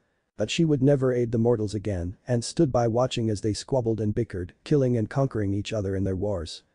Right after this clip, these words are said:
And this was how the elemental world was founded,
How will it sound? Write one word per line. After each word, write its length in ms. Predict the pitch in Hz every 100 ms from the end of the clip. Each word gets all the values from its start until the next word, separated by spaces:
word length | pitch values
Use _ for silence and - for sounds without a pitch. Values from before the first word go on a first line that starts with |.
| _ _ -
And 200 | 113 131
this 200 | 143 -
was 160 | 131
how 160 | - 127
the 140 | 120
elemental 500 | 120 120 117 120 113
world 300 | 107 113 104
was 140 | 107 101
founded, 420 | 123 117 98 -